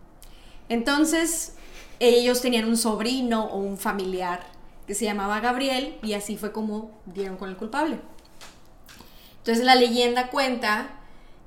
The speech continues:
que esa casa quedó embrujada y que a las tres de la mañana, que es la hora del diablo, la hora de Belcebú, la hora en la que el diablo y los espíritus andan sueltos,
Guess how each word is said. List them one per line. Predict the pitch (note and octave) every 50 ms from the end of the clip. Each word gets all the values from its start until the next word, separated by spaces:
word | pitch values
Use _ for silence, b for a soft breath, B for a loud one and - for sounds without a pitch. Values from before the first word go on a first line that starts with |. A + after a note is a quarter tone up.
| -
que | - A#3 A3+ G#3+ G#3+ G#3+ A3 A#3+ A3+ - - - -
esa | G3+ G#3+ G#3+ G#3+ G3+
casa | - G#3 G#3 - A#3 -
quedó | G#3 G#3+ G#3 G3+
embrujada | G3+ G3+ F#3+ G#3 A#3 A3+ A3+ G#3 F#3 F3+ F3 F3+ A#3 B3+ - - - - - - - - -
y | A#3 A3+ A3+
que | - A3+ G#3
a | G3+
las | G3+ G3+ G3+ G3+ - - -
tres | - A#3 A#3 A#3+ B3 A#3+ A#3
de | D4 C#4+
la | D4 D4
mañana, | C#4+ C#4 C4 B3 A#3 G#3 G3+ G3+ G3+ A#3 C#4+ C#4+ - - - - - - - -
que | - F#3 F#3 F#3 F#3 F#3+ F#3 - -
es | F3+ - F#3
la | F#3+ F#3+ F#3+ F#3+
hora | G3 G3 G3+ A3
del | A3 A3+ A3
diablo, | G3+ G3+ F#3 F3+ F3+ F3+ F#3 G#3 A#3+ C#4 C#4 - - - - -
la | F#3+ F#3 F#3
hora | F#3 F#3 F#3 F#3+
de | G3 G#3
Belcebú, | G3+ A3 A3+ A3+ A3+ - B3+ A3+ G#3+ G#3 G3 G3 G#3+ B3 C#4 C#4 B B B B B B B -
la | - F3+ F3+
hora | F#3 G3 G3
en | A3 G#3
la | A3 A3+
que | - B3 A3+ A3+ - B3
el | B3 A#3 A3
diablo | A3+ G#3+ G3+ G3+ G#3 G#3 G#3+ A3 A#3+ B3 B3
y | B3+ B3
los | A#3+ A#3 A#3 A#3
espíritus | A3 A3+ - - A3 G3 G#3 G#3 - - A#3+ A#3+ A#3 - -
andan | G#3+ G#3 G3+ G3 G3 G#3+ A3+ A3+ A3+
sueltos, | - B3+ C4+ C4 B3 A#3+ A3+ A3+ - G3+ G3 A3 C#4 - - - - -